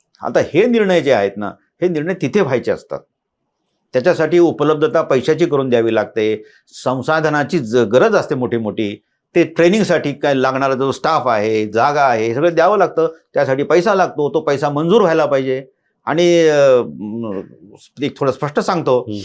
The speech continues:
Speaker 1: की कुठलंही शासन असू दे, कुठलाही पक्ष आल्यानंतर शासन, सरकार जे असतं ना,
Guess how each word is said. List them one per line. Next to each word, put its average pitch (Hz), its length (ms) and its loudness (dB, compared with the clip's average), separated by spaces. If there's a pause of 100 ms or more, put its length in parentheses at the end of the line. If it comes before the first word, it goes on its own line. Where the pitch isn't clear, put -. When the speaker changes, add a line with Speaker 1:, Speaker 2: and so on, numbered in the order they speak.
(340)
Speaker 1:
की 202 340 0 (1160)
कुठलंही 220 320 2
शासन 185 300 0
असू 120 180 -2
दे, - 100 -2
कुठलाही 151 320 -2
पक्ष 170 320 -4
आल्यानंतर 135 400 0
शासन, 160 360 -2 (280)
सरकार 175 360 0
जे 170 80 2
असतं 156 260 0
ना, 131 120 -4